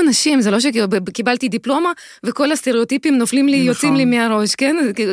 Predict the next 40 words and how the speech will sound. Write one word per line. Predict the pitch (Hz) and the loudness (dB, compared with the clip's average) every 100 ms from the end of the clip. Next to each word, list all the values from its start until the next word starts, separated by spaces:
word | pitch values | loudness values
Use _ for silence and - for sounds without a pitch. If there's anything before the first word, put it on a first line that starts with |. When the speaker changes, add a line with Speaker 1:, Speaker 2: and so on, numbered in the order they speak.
| 214 | -2
Speaker 1:
כי | 185 | 0
אנחנו | 208 214 208 | 0 -2 -2
גדלים | 233 233 277 | 0 0 2
על | 311 | 0
זה, | 294 | 0
אנחנו | 277 226 | -2 -2
רואים | 220 | -2
את | 240 | -2
זה | 202 | -2
כל | 226 240 | -2 -2
הזמן | 233 202 | 0 -2
בתקשורת. | 180 170 - 226 294 - - - - - | -4 -8 -4 -2 -2 -6 -20 -20 -16 -8
אז | 180 | 0
היה | 254 | 2
מאמר | 269 220 226 | 4 4 2
גם | 202 196 | 2 0
נהדר | 190 170 208 | 0 0 -2
גם | 208 190 | 0 -2
על | 180 | -2
זה, | 160 185 285 - - _ | -2 -4 -4 -12 -20 _
שניסה | 208 202 269 | -6 -2 -2
לסכם | 262 - 196 254 302 | -2 -4 -4 -2 -2
את | 269 | -2
הסטריאוטיפים | 220 202 185 175 277 294 | -4 -4 -4 -4 -4 -2
ש-, | 277 | -2
שנשפכים | 311 302 339 - 285 - 302 | -4 -4 -4 -4 -6 -4 -2
עלינו | 226 202 208 180 | -2 -2 -4 -6
מתקשורת, | 160 - - 294 320 - 202 | -8 -12 -8 -4 -2 -2 -6
מכל | 175 185 | -8 -8
מיני | 170 | -8
אתרים. | - 190 285 - - - - _ - | -8 -6 -6 -8 -20 -20 -20 _ -4
אה, | 190 185 | -2 0
אז | 165 185 | 0 -2
זה | 175 | -2
היה | 214 359 | 0 0
באמת, | 403 403 359 - _ - - - _ _ - | 0 -2 -2 -8 _ -14 -14 -20 _ _ 0
אני, | 233 196 | 0 2
וניסיתי | 226 226 311 330 | 0 0 0 2
גם | |
ל-, | 285 | 2